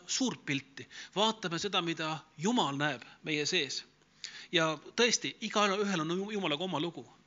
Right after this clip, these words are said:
Ja kui keegi teeb ka midagi valesti või meie arvates või, või ebaõigelt käitub, siis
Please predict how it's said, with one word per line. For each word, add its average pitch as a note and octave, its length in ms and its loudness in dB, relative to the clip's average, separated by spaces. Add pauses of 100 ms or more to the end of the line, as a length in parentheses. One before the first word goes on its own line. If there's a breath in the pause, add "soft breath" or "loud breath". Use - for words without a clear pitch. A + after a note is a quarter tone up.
(320 loud breath)
Ja D#3 120 -2
kui F#3 160 -2
keegi A3 200 0
teeb A3+ 200 -2
ka F#3 80 0
midagi F3 240 2
valesti F#3 480 0
või D3 160 0
meie E3 160 2
arvates D#3 440 -6
või, D#3 180 2 (100)
või D3+ 160 -4 (160)
ebaõigelt F3 400 -2
käitub, F3 400 -4
siis D#3+ 240 -4